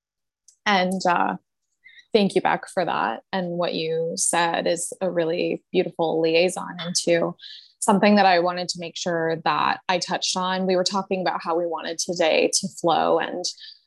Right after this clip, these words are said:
um, we, this, this particular day of the activation is only going to be available for replay to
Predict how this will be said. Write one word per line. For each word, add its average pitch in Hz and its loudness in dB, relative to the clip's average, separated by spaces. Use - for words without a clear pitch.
um, 165 0
we, 190 6
this, - 2
this 208 2
particular 175 -2
day 180 2
of 202 2
the 190 4
activation 170 -2
is 185 -4
only 196 2
going 180 -2
to - -6
be 175 0
available 170 0
for 190 2
replay 170 -4
to 165 0